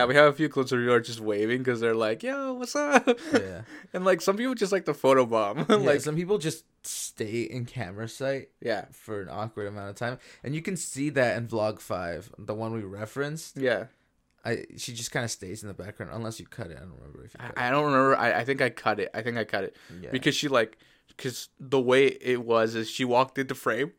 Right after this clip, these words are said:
Speaker 2: She's, like, with her dog. Then she walked out of frame. Then she walked back in a frame. Then she just,
Speaker 1: Okay.
Speaker 2: then she just stood there, smiled, looked at the camera. Like, I mean,
Speaker 1: So
Speaker 2: direct
Speaker 1: obviously,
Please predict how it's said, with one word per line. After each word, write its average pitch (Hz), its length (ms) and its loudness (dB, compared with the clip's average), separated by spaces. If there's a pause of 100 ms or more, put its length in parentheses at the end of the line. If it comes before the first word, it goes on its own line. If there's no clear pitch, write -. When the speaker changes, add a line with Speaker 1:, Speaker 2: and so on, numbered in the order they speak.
Speaker 2:
She's, 117 200 -10
like, 123 80 -2
with 123 120 0
her 117 80 2
dog. 113 320 0
Then 117 120 2
she - 200 -6
walked 110 320 0
out 120 140 0
of 120 60 -8
frame. 98 320 -6 (520)
Then 127 100 -2
she 131 120 -6
walked 117 300 -2
back 110 220 -2
in 117 100 -4
a 127 60 -2
frame. 90 320 -6 (1200)
Then 131 120 0
she 147 140 -4
just, 139 260 -4
Speaker 1:
Okay. 101 140 -4
Speaker 2:
then 151 140 6
she 170 120 -4
just 165 200 -4
stood 151 340 2
there, 110 360 2 (760)
smiled, 127 800 4 (160)
looked 143 220 2
at 143 60 -2
the 143 80 -8
camera. 147 580 2 (220)
Like, 135 180 2
I 151 40 -2
mean, 170 120 6
Speaker 1:
So 185 80 6
Speaker 2:
direct 151 160 6
Speaker 1:
obviously, 185 600 6